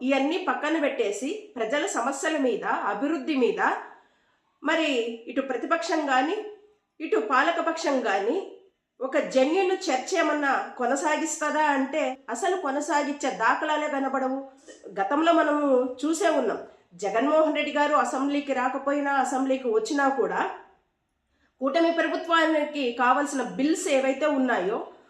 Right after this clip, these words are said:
ఆ బిల్స్ ఇంకా శాంక్షన్ చేసుకోవడము, జగన్మోహన్ రెడ్డి గారి మీద సెటైరికల్గా మాట్లాడడము,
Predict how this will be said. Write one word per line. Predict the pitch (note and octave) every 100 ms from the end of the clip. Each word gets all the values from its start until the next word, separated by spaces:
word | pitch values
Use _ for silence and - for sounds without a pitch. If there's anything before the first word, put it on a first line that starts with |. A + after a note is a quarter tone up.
| _ -
ఆ | C4 C4+
బిల్స్ | D4+ F4+ F#4 D#4+ C4+ D4+ - -
ఇంకా | C4 C4 C#4+
శాంక్షన్ | C4 B3 C4+ D#4+ D4+ C4+
చేసుకోవడము, | B3+ - C#4+ C4 C4 C4 D#4+
జగన్మోహన్ | C#4 D#4 D#4+ D#4+
రెడ్డి | C#4 C4+
గారి | C4 B3+
మీద | B3 A#3+ A3+
సెటైరికల్గా | G#3 A#3 G#3 D4+ D#4 D#4 D4 C#4+ B3+
మాట్లాడడము, | A3+ B3 C4+ B3+ B3 C4 D#4+ -